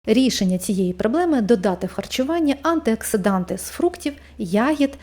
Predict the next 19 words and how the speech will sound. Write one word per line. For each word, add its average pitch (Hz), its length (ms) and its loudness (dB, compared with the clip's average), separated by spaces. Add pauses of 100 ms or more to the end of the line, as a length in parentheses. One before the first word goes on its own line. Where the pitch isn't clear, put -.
(100)
зелені 254 640 2
та 262 180 0
зелений 185 380 2
чай. 175 280 -6 (1080)
Хронічне 254 640 2
запалення. 180 640 -2 (440)
Це - 160 0
коли 247 280 2
в 185 60 0
організмі 233 600 0
постійно 196 560 -2
тліє 269 440 0
вогник 240 540 2
запального 185 560 -2
процесу. 175 520 -6 (640)
Це 269 140 2
не 277 160 6
гострий 214 500 0
біль 180 220 -4